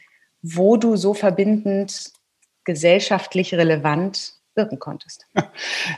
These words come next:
Speaker 2: Du sagst den letzten. Das ist gerade das Meeting, das ich vorhin hatte. Wir bereiten gerade das nächste internationale Meeting vor, das nächste Woche stattfindet.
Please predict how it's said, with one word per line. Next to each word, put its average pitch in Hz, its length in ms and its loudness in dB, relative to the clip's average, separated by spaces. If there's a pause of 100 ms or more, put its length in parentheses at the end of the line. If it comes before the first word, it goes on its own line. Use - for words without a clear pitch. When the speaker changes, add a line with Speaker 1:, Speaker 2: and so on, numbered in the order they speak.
(120)
Speaker 2:
Du - 120 2
sagst 156 440 0
den 139 140 2
letzten. 131 680 -2 (600)
Das 156 180 0
ist 180 140 -2
gerade 156 360 2
das 151 180 -2
Meeting, 165 440 -2
das 147 160 -8
ich 143 160 -8
vorhin 147 480 -2
hatte. 139 360 -6 (320)
Wir 143 260 0
bereiten 147 840 2 (440)
gerade 147 720 2
das 143 200 -4
nächste 160 420 -4
internationale 156 960 0
Meeting 151 420 -2
vor, 147 260 4
das 135 140 2
nächste 135 420 -2
Woche 123 280 -4
stattfindet. 165 680 0